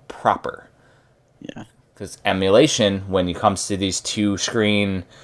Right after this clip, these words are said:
Speaker 1: systems, has issues where it's, number one, it's not gonna be on your full screen, doesn't look great on full screen, or if you're doing both screens, you have to do them side by side,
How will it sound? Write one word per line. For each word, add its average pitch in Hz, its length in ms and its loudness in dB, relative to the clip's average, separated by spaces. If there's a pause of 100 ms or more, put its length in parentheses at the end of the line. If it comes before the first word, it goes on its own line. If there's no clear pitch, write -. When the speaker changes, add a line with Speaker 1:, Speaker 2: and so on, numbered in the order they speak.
(140)
Speaker 1:
systems, 95 640 0 (240)
has 101 460 0 (480)
issues 110 500 0
where 98 200 6
it's, 92 160 -2
number 104 240 4
one, 107 140 6
it's - 100 -12
not 98 160 2
gonna 104 140 -4
be 101 60 2
on 92 100 2
your 85 100 -4
full 92 240 -2
screen, 127 600 2
doesn't 85 240 -6
look 104 160 0
great 113 220 2
on 107 140 0
full 110 200 -2
screen, 107 480 -2
or 123 240 4
if - 120 -4
you're 113 80 0
doing 113 300 0
both 117 580 2
screens, 110 720 2 (240)
you 135 260 2
have 113 160 2
to - 60 -14
do 113 80 -2
them 98 160 -4
side 113 260 6
by 117 160 6
side, 123 600 4